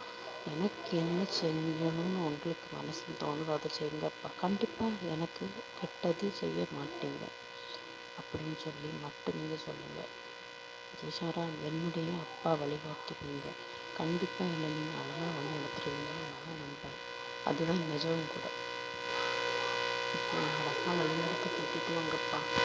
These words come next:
அப்படின்னு மட்டும் சொல்லுங்க. கண்டிப்பா ஜெய்சாராம் கலியுக தெய்வம், கலியுக தெய்வம். உங்க கூட பேசுவார், உங்க கூட உட்கார்ந்திருப்பார். "ஜெய் ராம், ஜெய் ஸ்ரீ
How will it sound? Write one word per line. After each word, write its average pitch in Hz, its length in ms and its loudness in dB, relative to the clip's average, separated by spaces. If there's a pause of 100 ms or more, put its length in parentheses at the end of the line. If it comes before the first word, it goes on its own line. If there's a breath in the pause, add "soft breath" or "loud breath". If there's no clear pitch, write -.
(440)
அப்படின்னு - 340 -2
மட்டும் 123 340 -4
சொல்லுங்க. 120 340 -2 (1300)
கண்டிப்பா 165 640 2 (800)
ஜெய்சாராம் 156 760 0 (380)
கலியுக 143 440 -2
தெய்வம், - 400 -4
கலியுக - 560 -2
தெய்வம். - 380 -2 (420)
உங்க 165 260 0
கூட 185 280 -2
பேசுவார், - 600 -2 (580)
உங்க 151 260 -2
கூட 165 260 4
உட்கார்ந்திருப்பார். 160 840 2 (920)
"ஜெய் 165 320 0
ராம், 160 320 2 (300)
ஜெய் 160 220 -2
ஸ்ரீ - 180 0